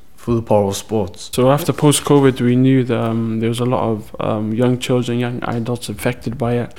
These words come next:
Speaker 2: So we had to, like, um, encounter and attack that, and obviously through the listening campaign, what a lot of the parents wanted, you know, c-, they had children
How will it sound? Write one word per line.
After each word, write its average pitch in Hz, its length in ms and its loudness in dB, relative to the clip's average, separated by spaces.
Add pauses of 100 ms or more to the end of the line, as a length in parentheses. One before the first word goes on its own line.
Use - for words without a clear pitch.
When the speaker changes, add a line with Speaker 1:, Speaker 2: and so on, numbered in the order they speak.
(100)
Speaker 2:
So 120 200 0
we 120 140 2
had 131 160 -2
to, 120 100 -2
like, 113 220 -2 (240)
um, 107 340 -4
encounter 123 480 0
and 117 280 0
attack 123 320 -6
that, 120 380 0 (320)
and 120 220 0
obviously 120 380 2
through 113 240 -4
the 113 280 -4
listening 120 340 2
campaign, 120 520 0 (320)
what 113 260 4
a 117 40 2
lot 120 140 4
of 117 60 2
the 113 60 0
parents 120 420 0
wanted, 120 440 0
you 113 60 0
know, 110 180 -2
c-, - 180 -12
they 117 120 -4
had 117 200 0
children 120 640 -2